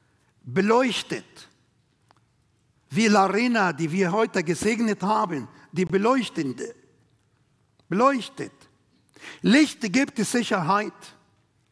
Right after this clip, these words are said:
Licht gibt Wärme. Licht gibt Freude. Alles, was ist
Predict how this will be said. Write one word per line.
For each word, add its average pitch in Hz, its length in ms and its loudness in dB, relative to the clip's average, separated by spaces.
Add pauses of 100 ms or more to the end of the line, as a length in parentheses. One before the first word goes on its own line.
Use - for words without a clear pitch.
(2500)
Licht 262 360 4 (100)
gibt 190 380 -2
Wärme. 208 500 0 (3250)
Licht 240 380 2 (120)
gibt 240 260 0 (100)
Freude. 226 560 0 (2500)
Alles, 247 340 4
was 240 180 -2
ist 175 160 -10